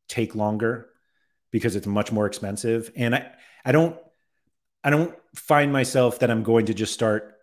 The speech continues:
buying all of these cards just to have them. Like, I think I need to take time to really figure out what I wanna do. And I don't,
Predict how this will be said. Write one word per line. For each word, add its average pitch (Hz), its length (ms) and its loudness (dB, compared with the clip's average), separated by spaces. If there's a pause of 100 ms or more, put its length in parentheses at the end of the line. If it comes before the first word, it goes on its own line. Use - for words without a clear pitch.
(120)
buying 107 640 0 (180)
all 110 220 -4
of 101 80 -8
these 104 160 -6
cards 101 260 -6
just - 300 -6
to - 40 -14
have 104 320 -10
them. 135 280 -12 (680)
Like, 104 120 -6
I 107 60 -2
think 117 200 -4
I 110 80 2
need 104 220 -4
to 101 100 -10
take - 340 -8
time 101 580 -8 (880)
to 95 720 -2 (560)
really 120 200 4
figure 107 340 0
out 98 320 -6 (120)
what 113 300 0
I 135 100 2
wanna 139 240 0
do. 156 320 -4 (540)
And 104 760 -4 (2500)
I 135 100 0
don't, 151 200 0